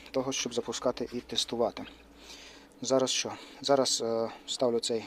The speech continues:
вмикаю акумулятор, перевірю, е, обер-, оберти, що у нас по обертах на розрядженому акумуляторі. І потім з-, зроблю,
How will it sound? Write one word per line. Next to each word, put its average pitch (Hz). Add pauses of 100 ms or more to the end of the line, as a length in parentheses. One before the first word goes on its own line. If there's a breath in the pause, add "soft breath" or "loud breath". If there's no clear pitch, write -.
(140 loud breath)
вмикаю 117
акумулятор, 110 (340)
перевірю, 123 (720 loud breath)
е, - (280)
обер-, 120
оберти, 117 (240 loud breath)
що -
у -
нас 123
по 127
обертах 113
на 120
розрядженому 113
акумуляторі. 107 (520 loud breath)
І 160
потім 139 (380 loud breath)
з-, 120
зроблю, 113